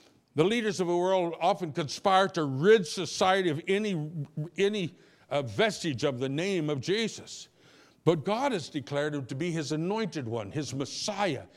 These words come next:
his king. So even when the forces of evil are very much in power around us,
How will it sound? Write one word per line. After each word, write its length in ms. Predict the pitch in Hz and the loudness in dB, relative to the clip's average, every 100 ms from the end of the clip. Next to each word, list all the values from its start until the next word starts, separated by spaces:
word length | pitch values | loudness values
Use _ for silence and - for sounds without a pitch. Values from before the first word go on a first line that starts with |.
| - - | -20 -4
his 280 | 156 156 - | -2 -2 -4
king. 500 | 208 226 127 101 - _ _ _ _ _ _ _ - | -4 -4 -4 -8 -12 _ _ _ _ _ _ _ 0
So 220 | 208 208 | 4 4
even 340 | 233 269 254 | 2 2 2
when 140 | 220 185 | 2 2
the 80 | |
forces 580 | 175 226 247 247 190 147 | 0 0 0 0 -4 0
of 160 | 175 185 | 0 2
evil 320 | 233 190 175 | 0 2 2
are 60 | 160 | 2
very 240 | 220 254 | 2 2
much 260 | 226 220 190 | 0 -2 -2
in 180 | 147 113 _ - | -4 -8 _ -6
power 520 | - 214 247 165 101 123 | 0 4 4 4 0 0
around 420 | 131 156 190 117 | 2 4 2 0
us, 440 | 87 - - - | -8 -12 -14 -14